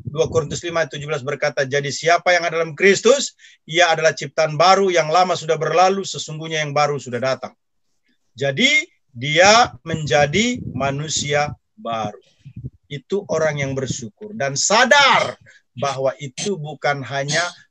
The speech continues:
pernyataan Alkitab tetapi melekat di dalam dirinya.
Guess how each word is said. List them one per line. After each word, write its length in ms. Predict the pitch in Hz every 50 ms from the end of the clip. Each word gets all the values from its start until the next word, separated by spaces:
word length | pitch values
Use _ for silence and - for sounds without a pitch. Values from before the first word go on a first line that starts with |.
| _ _ _
pernyataan 960 | - 160 151 143 139 143 139 135 - 127 123 - - 156 156 156 151 143 -
Alkitab 560 | 139 135 131 120 - - 135 - 151 143 139 -
tetapi 400 | 135 120 - 131 127 - 143 131
melekat 560 | 120 117 120 120 113 - - 127 123 - _ _
di 160 | - 110 107 107
dalam 400 | 113 110 110 107 104 104 104 104
dirinya. 400 | 107 113 110 107 98 95 98